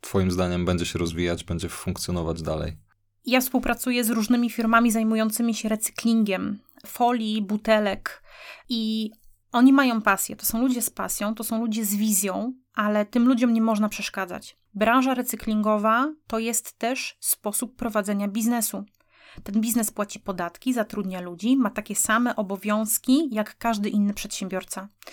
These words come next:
Speaker 2: Więc biznes recyklingowy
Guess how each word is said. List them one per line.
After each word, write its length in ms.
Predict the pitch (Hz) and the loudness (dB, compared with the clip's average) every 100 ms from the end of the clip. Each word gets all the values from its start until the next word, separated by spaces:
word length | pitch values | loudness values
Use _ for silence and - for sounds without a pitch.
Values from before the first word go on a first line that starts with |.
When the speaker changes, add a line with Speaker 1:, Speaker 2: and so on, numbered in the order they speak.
| - - - | -18 -18 -12
Speaker 2:
Więc 360 | 208 214 220 202 | 0 2 2 0
biznes 500 | 202 262 262 254 254 | 0 4 4 4 2
recyklingowy 1040 | 226 220 247 - 226 220 208 202 233 320 | -2 -4 -6 -2 -2 2 2 2 2 0